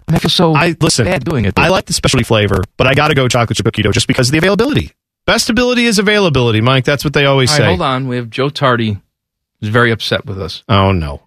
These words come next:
Speaker 2: Now what?
Speaker 1: We're shaving points based on availability. Then why is it in the tournament?
Speaker 2: <laughs> Hey,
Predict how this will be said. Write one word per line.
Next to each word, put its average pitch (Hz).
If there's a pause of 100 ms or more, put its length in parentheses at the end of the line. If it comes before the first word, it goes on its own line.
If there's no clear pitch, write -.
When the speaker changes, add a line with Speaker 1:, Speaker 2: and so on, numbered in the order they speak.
Speaker 2:
Now 92
what? 78 (300)
Speaker 1:
We're 120
shaving 160
points 135
based 127
on 123
availability. 117
Then 139
why 120
is 139
it -
in 175
the 143
tournament? 196
Speaker 2:
<laughs> 302
Hey, 277